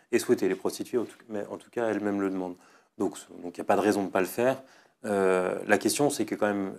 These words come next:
le, la, le, la croissance du nombre de, de camionnettes à cet endroit-là, euh, l'accumulation à cet endroit-là pose un problème, c'est pas souhaitable.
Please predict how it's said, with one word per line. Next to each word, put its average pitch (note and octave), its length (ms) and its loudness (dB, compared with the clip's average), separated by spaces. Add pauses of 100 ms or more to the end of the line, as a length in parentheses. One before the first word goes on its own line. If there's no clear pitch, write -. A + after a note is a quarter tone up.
(400)
le, F2 340 -8 (520)
la, G#2 140 8
le, F#2 440 2
la G2 180 2
croissance A#2+ 400 0
du G#2+ 100 2
nombre G#2+ 180 0
de, F2+ 600 -2
de G2 80 0
camionnettes G#2+ 480 0
à - 40 -6
cet - 200 -8
endroit-là, F#2+ 500 -2 (440)
euh, F#2 580 0
l'accumulation G2 540 -4
à F#2+ 40 -6
cet - 100 -12
endroit-là F#2 280 -2
pose G#2 200 -10
un F#2 80 -8
problème, A2+ 340 -6
c'est - 180 -20
pas - 100 -14
souhaitable. - 340 -12